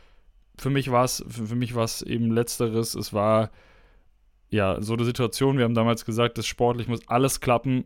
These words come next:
weil wenn's nicht so ist, dann kann das ganz schnell richtig unangenehm werden und so ist es dann auch gekommen. Und dann kommt für mich wieder dazu, du gibst ihm zweieinhalb Jahre Vertrag und schmeißt ihn halt an einem halben raus wieder. Also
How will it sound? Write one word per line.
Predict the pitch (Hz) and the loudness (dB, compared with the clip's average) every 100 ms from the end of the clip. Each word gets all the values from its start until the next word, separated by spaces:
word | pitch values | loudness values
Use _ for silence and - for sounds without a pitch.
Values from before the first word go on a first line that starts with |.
| _ | _
weil | - 113 110 110 | -8 0 2 2
wenn's | 107 123 | 0 0
nicht | 127 | -2
so | - 110 | -2 -2
ist, | 120 - | -2 -2
dann | 107 | -4
kann | 113 | -2
das | 110 - | -4 -2
ganz | 120 131 | -2 -2
schnell | - 123 113 | -4 -6 -2
richtig | 143 - 139 | -2 -2 -6
unangenehm | 127 135 131 123 123 123 | -2 -2 0 0 0 0
werden | 120 123 127 | 0 -2 -2
und | 110 | -4
so | 107 107 | -4 -8
ist | - 120 | -6 -6
es | 117 | -4
dann | 117 | -4
auch | 92 110 | -2 -4
gekommen. | 113 - 117 123 127 - - - | -8 -4 -2 0 -4 -8 -20 -18
Und | - 120 | -10 0
dann | 110 139 151 | 0 0 -2
kommt | - 143 135 | 0 0 2
für | 127 | 0
mich | 135 151 | 0 2
wieder | 147 | 2
dazu, | 139 131 - 139 151 165 _ - | 4 2 -2 2 2 2 _ -8
du | 117 | -4
gibst | 117 143 - | -2 0 2
ihm | 143 | 0
zweieinhalb | - - 120 131 127 | 0 2 2 4 4
Jahre | 120 123 120 | 4 4 2
Vertrag | - 110 - 104 135 - - _ _ _ _ _ - _ | 0 -2 2 2 2 -4 -20 _ _ _ _ _ -20 _
und | - 127 | -4 -2
schmeißt | - 123 131 | 2 2 2
ihn | 120 | 2
halt | 117 | 2
an | 127 | 2
einem | 120 | 2
halben | 110 117 135 | 4 2 4
raus | 120 104 - | 4 2 2
wieder. | 92 85 85 | -2 -2 0
Also | 110 | 2